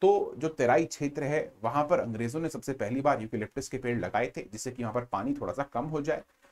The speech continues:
मलेरिया कम हो, और इसलिए जो आंसर है वो बी है। आनी चाहिए बात समझ, ठीक है। पांचवें प्रश्न का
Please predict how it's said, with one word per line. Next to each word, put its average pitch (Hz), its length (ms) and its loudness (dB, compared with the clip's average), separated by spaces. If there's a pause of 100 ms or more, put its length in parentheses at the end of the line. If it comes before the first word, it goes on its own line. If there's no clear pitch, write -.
(140)
मलेरिया 160 360 6
कम 165 160 0
हो, 156 200 -8 (280)
और 117 200 2
इसलिए 139 320 0
जो 120 100 0
आंसर 107 340 -2
है 139 260 -6
वो 123 220 -4 (120)
बी 117 300 -2
है। 104 280 -8
आनी 110 220 2
चाहिए 120 240 -2
बात - 300 0
समझ, - 400 -10 (220)
ठीक 180 140 -8
है। - 180 -12
पांचवें 101 340 -6
प्रश्न - 240 -12
का - 220 -14